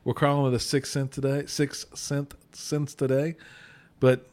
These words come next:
you've been there. You felt it too, right? And if you feel it, trust it, challenge it, trust but verify, make sure you understand what's going on.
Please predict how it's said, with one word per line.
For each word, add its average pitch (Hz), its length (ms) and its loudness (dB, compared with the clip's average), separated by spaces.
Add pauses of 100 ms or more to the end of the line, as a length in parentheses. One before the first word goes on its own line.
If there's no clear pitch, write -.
(680)
you've 147 380 0
been 147 200 6
there. 104 120 2
You 117 180 0
felt 135 300 2
it 101 120 -6
too, 95 260 -2
right? 98 260 -4 (100)
And 117 120 -4
if 107 100 -4
you 123 100 -4
feel 160 360 6
it, 190 140 0 (420)
trust - 380 2
it, 156 200 0 (720)
challenge 147 520 0
it, 151 220 -2 (340)
trust 143 280 0
but 151 100 -2
verify, 139 680 2 (400)
make 139 260 4
sure 151 200 2
you 143 180 2
understand 139 480 0
what's 135 160 -2
going 135 240 0
on. 139 300 0